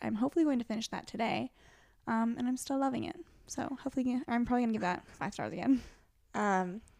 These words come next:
Speaker 2: so I finished reading Caught Up by Liz Tomford a few days ago at this point.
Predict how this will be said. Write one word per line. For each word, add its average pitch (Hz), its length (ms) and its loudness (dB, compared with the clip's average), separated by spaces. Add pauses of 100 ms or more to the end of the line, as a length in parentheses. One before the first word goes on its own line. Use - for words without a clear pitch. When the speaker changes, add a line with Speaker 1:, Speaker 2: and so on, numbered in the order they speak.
Speaker 2:
so - 140 2
I 202 80 10
finished 254 300 2
reading 226 460 2
Caught 202 260 4
Up 196 200 2 (100)
by 196 160 4
Liz 185 260 0
Tomford 185 760 0
a - 80 -2
few - 320 -2
days 185 240 2
ago 190 120 2
at 170 160 4
this 180 160 -2
point. - 400 -6